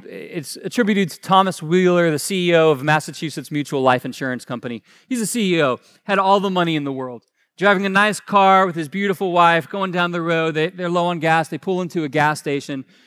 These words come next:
They stop. He's pumping the gas. She goes in to talk, and as he's pumping the gas, he looks, and he sees this lowly gas attendant really, like, kinda chatting it up with his wife, and he's like, "Well, that's kinda strange."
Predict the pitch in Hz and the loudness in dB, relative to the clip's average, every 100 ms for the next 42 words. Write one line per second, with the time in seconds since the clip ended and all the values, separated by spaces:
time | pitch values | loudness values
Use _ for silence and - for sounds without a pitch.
0 | - 175 147 185 160 156 202 180 196 175 | -8 -6 -2 4 4 2 -6 -6 -6 -6
1 | 175 151 156 151 - 185 180 175 170 156 | -6 0 2 2 -4 -4 -2 -2 -6 -12
2 | 135 160 151 156 147 208 185 214 175 175 | -4 0 0 -2 -10 -10 -8 -10 -8 -2
3 | 165 156 - 190 208 180 - - - - | 2 2 0 2 2 2 -6 -20 -20 -16
4 | - 165 165 214 190 160 151 160 175 196 | -4 -4 -2 0 0 0 -2 2 4 4
5 | 190 165 147 156 180 - - 147 131 131 | 2 2 4 4 4 -2 -6 -4 -2 -4
6 | 160 143 180 180 156 139 160 147 - 165 | -6 -2 2 4 4 2 0 -4 -2 0
7 | 160 165 147 147 - 120 120 110 139 120 | 2 2 0 0 -2 -8 -6 0 2 0
8 | - 123 110 117 - 117 180 - - - | -2 -8 -6 -8 -4 0 0 -2 -12 -12
9 | - 139 110 - 107 110 139 | -6 -6 -6 -8 -8 -8 -10